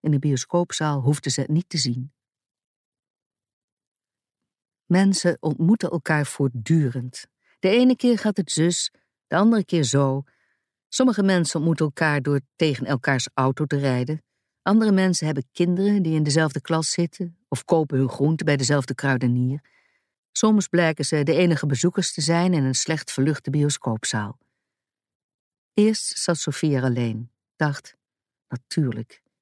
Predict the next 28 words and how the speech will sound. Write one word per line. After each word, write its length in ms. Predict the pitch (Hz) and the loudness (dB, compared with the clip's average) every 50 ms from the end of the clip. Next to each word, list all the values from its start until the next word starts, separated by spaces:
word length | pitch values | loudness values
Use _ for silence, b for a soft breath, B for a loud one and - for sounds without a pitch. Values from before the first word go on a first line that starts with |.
| _ _ | _ _
wie 120 | - 135 | -2 0
zit 180 | 131 156 147 - | 0 0 0 0
er 80 | 147 | -2
op 120 | 147 131 147 | -2 -2 0
een 100 | 135 120 | 0 2
zomerse 420 | 143 160 165 165 160 131 - 139 | 2 2 2 0 0 -2 -2 -2
dag 200 | 135 165 156 - | -2 -2 -2 -2
vrijwillig 420 | - 151 143 139 156 165 160 143 | -4 -4 -2 -2 0 0 -2 0
in 100 | - 151 | 0 2
een 100 | 143 139 | 2 4
muffe 240 | 147 160 160 - 139 | 4 2 2 0 -2
zaal?" 400 | 120 - 160 165 160 143 131 131 b b b b b b b b _ _ _ _ _ _ _ _ _ _ _ _ | -2 0 0 0 -2 -2 -4 -8 b b b b b b b b _ _ _ _ _ _ _ _ _ _ _ _
Toen 240 | - 226 226 233 226 | 0 2 2 2 2
stapten 600 | - - - 226 - - - 190 185 180 180 - | 0 -2 -2 -2 -2 -2 -2 -2 -2 -2 -4 -6
die 240 | - 156 151 190 190 - | -6 -2 0 0 0 0
twee 360 | - - - 160 151 147 143 | -2 -4 -2 0 0 0 -2
naar 200 | - 160 143 131 | -2 -2 -4 -2
binnen. 360 | 123 131 131 135 131 127 123 _ _ _ _ _ _ _ _ _ _ _ _ _ _ _ _ _ _ _ _ _ _ _ _ _ _ _ _ | -2 -2 -2 -2 -2 -4 -8 _ _ _ _ _ _ _ _ _ _ _ _ _ _ _ _ _ _ _ _ _ _ _ _ _ _ _ _
"Anybody 400 | - 196 214 208 208 220 214 220 | 0 2 2 4 4 4 4 6
here?" 400 | 214 233 247 247 262 302 330 - _ _ _ _ _ _ _ _ _ _ _ _ _ _ _ _ _ _ _ _ | 6 6 6 6 4 4 0 -2 _ _ _ _ _ _ _ _ _ _ _ _ _ _ _ _ _ _ _ _
Dat 220 | - 139 135 - | -6 -6 -6 -6
was 160 | - 131 - | -6 -6 -2
Nick. 320 | - 147 139 135 _ _ _ _ _ _ _ _ _ _ _ _ _ _ _ _ _ _ _ | -2 -2 -2 -2 _ _ _ _ _ _ _ _ _ _ _ _ _ _ _ _ _ _ _
Hij 140 | - 131 | -6 -4
struikelde 560 | 127 - - - 151 160 170 160 - 160 147 147 | -4 -4 -2 -2 0 0 0 0 -2 -2 -2 -2
over 320 | 139 135 147 143 135 139 | -2 0 0 0 0 -2
een 100 | 131 131 | -4 -2
traptree, 600 | - 156 160 - _ - - 123 123 120 120 123 | -2 -2 -2 -2 _ -8 -6 -6 -6 -6 -6 -10